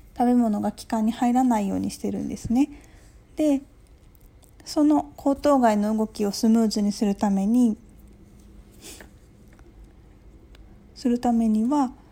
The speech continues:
えーと、首がリラックスした状態でないといけないです。で、首がグラグラしてると、あの、まだまだ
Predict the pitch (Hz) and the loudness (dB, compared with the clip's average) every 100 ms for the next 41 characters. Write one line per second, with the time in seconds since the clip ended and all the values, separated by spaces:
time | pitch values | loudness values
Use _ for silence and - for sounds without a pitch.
0 | - - 214 202 208 - - - 302 311 | -20 -12 -4 -2 -4 -8 -12 -6 -2 0
1 | 302 - - 226 302 - 269 214 208 - | 0 -2 -2 0 0 -2 -4 -2 -4 -6
2 | 185 190 185 - 190 190 240 247 214 - | -6 -4 -6 -6 -6 -2 2 0 0 -10
3 | - - - - - - - - - - | -20 -20 -20 -20 -20 -20 -20 -20 -20 -20
4 | - - - - - - - - - - | -20 -20 -20 -20 -20 -20 -20 -20 -20 -20
5 | - 233 220 302 269 - 196 190 190 196 | -6 -2 0 0 0 0 -2 -2 -4 -4
6 | 220 - - - - - 240 - 311 320 | -6 -10 -20 -20 -20 -6 -6 -4 -2 0
7 | 320 320 359 349 254 240 - 240 214 214 | 2 4 4 4 4 2 0 0 0 0
8 | 269 262 214 - - - - - - - | 2 2 2 -4 -20 -20 -20 -20 -20 -20
9 | - - - - - 202 196 - - - | -20 -20 -20 -20 -10 -6 -6 -8 -20 -20
10 | - - - - - - - - - 233 | -20 -20 -20 -20 -20 -20 -20 -10 0 2
11 | 220 202 196 - | 2 2 0 -4